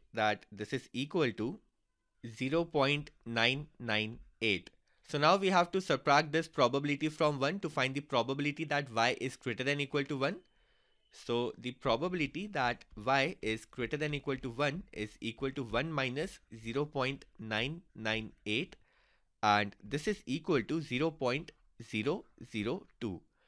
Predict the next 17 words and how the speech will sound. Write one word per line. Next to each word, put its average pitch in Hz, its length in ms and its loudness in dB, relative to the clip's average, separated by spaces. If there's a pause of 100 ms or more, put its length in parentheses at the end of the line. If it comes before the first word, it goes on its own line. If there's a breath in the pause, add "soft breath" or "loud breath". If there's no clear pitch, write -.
(180)
So - 160 -4
the 147 120 2
probability 175 680 2
that 190 320 4
at 123 160 -2
least 170 280 -2
one 151 160 2
parachute 156 520 2
out 123 220 2
of 147 140 0
five 135 320 2
will 131 120 0
be 131 140 -2
damaged 113 560 0 (100)
is 147 320 0 (140)
zero 117 320 0
point 151 440 -4